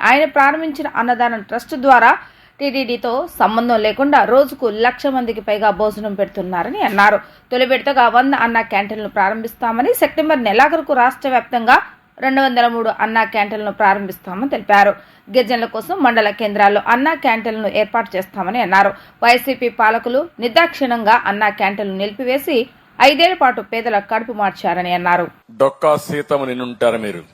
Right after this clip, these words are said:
Speaker 2: ఈస్ట్ గోదావరిలో గన్నవరంలో ఉండేది. ఆ రోజుల్లో ఎవరైతే గోదావరి దాటొస్తే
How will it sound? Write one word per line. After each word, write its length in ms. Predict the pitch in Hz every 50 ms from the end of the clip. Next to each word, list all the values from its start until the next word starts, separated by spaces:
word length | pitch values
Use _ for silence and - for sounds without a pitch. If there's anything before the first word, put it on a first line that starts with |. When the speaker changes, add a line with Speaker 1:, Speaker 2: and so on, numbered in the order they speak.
| _ _ _ _ - 123 147
Speaker 2:
ఈస్ట్ 200 | 151 - - 156 135
గోదావరిలో 540 | 147 139 139 135 135 135 131 131 127 135 147 147 123 127
గన్నవరంలో 560 | 131 131 135 139 139 139 135 131 131 127 123 117 117
ఉండేది. 340 | 113 107 117 110 98 92 85 80 _ _ _ _ _ _ _ _ _ _ _ _ _ _ - _ _ _ _ _ _ - - 123
ఆ 60 | 139 156 170 185
రోజుల్లో 500 | 185 190 190 175 190 185 185 185 190 190 185 175 151 - _ _ _ _ _ _ _ _ _ _ _ _ _ _ _ - 127 147
ఎవరైతే 440 | 165 180 175 185 190 190 185 185 190 175 151 160
గోదావరి 600 | 165 170 175 170 185 180 180 180 180 180 180 175 151
దాటొస్తే 560 | 165 165 170 165 - 170 170 - - 185 180